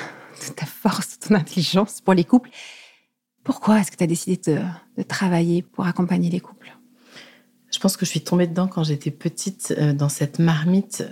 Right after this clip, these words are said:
Speaker 2: Euh, je pense que, euh, j'ai développé des super pouvoirs à essayer de garder mes parents ensemble toute mon enfance. Et que, euh, et que ça avait, euh, vraiment du sens que je,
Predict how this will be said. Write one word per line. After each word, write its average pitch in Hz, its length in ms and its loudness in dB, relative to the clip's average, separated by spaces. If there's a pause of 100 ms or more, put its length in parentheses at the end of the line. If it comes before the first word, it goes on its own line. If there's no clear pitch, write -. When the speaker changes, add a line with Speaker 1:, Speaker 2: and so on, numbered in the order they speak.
Speaker 2:
Euh, 139 100 -2
je 151 120 -2
pense - 400 -6
que, 156 380 -2
euh, 139 320 -2 (480)
j'ai 160 180 0
développé 160 580 2
des 139 320 2
super 175 580 -2
pouvoirs 165 580 0
à 151 100 0
essayer 143 260 -2
de 143 60 -2
garder 143 260 2
mes 147 100 2
parents 139 260 0
ensemble 143 480 -2 (120)
toute - 200 -6
mon 156 120 4
enfance. 135 480 -4 (880)
Et 135 140 0
que, - 240 -10
euh, 127 500 -4
et 135 120 -4
que 147 120 -6
ça 139 240 -4
avait, 131 360 -2
euh, 120 160 -8
vraiment 139 400 -2
du 143 140 -2
sens 139 360 -6
que - 160 -10
je, 123 160 -4